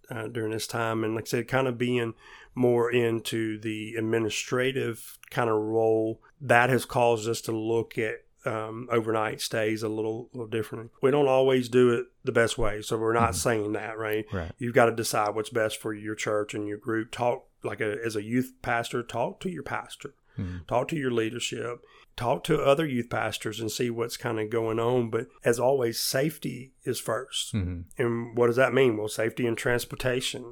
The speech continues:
Speaker 1: right?
Speaker 2: Mm-hmm.
Speaker 1: That's a big one for, for me. You know, I kinda, I wanna make sure that we get there safely. Uh, we can be two hours late, but also once we get there, the safety of our students.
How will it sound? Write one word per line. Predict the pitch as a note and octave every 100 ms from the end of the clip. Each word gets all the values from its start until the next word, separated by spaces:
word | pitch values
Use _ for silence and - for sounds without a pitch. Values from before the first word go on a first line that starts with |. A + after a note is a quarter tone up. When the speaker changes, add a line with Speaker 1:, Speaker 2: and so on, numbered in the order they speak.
| A#2
Speaker 1:
right? | A2 G#2+ A2
Speaker 2:
Mm-hmm. | F2 F2+ - -
Speaker 1:
That's | A2+ A2+ -
a | A2+
big | A2 B2+ B2+
one | A#2 A2
for, | - A#2 A2+
for | A2 A#2+
me. | A#2+ A#2+ A#2+
You | G#2+ A2
know, | A2
I | G#2+ A2
kinda, | A#2+ A2+
I | A2
wanna | A2 A#2
make | A2+ A#2
sure | - B2 A#2+
that | A#2 A2+
we | A#2
get | A#2 A#2+ -
there | A#2
safely. | A2+ C3+ C3+ - A2+ G#2+ - - - - -
Uh, | G2+ G2
we | G#2+
can | C#3
be | B2+ D3+
two | D3+ A#2+
hours | A2 G#2
late, | B2 C#3+ - _ -
but | B2+ B2+
also | B2 B2+ B2+ C3 B2 A#2
once | A#2 A#2 A2+
we | A#2+
get | A#2 B2+
there, | A#2+ A2+
the | A2
safety | - A#2 G#2+ B2 A2+
of | G#2+
our | A2+
students. | - - A#2 A#2 B2 -